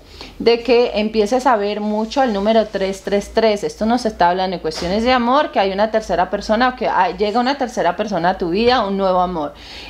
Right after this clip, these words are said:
Y también nos está hablando de que este caos te va a servir literalmente para encontrar tu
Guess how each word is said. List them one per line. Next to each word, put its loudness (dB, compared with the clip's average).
Y 2
también 4
nos 2
está 2
hablando 0
de -2
que -4
este 0
caos 2
te -4
va 0
a -4
servir -4
literalmente 0
para 0
encontrar 0
tu -2